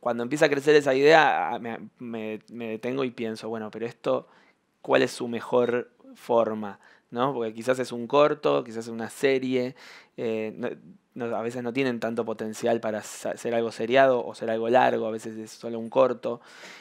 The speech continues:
eh, o es un, no sé, o puede ser un dibujo, un chiste como de humor gráfico, no sé, como que me hago mucho esas preguntas con muchas cosas y en un momento ga-, se gana su lugar, es como que, "No, esto evidentemente es una serie".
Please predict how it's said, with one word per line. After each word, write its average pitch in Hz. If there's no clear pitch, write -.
eh, 107
o 110
es 107
un, 104
no 104
sé, 123
o 107
puede 110
ser 113
un 110
dibujo, 113
un 113
chiste 107
como 110
de 104
humor 113
gráfico, 120
no 117
sé, 120
como 107
que 117
me 123
hago 139
mucho 143
esas 113
preguntas 117
con 113
muchas 113
cosas 110
y 113
en 110
un 135
momento 139
ga-, -
se -
gana 117
su 107
lugar, 110
es 104
como 104
que, 101
"No, 104
esto 110
evidentemente 113
es -
una 104
serie". 107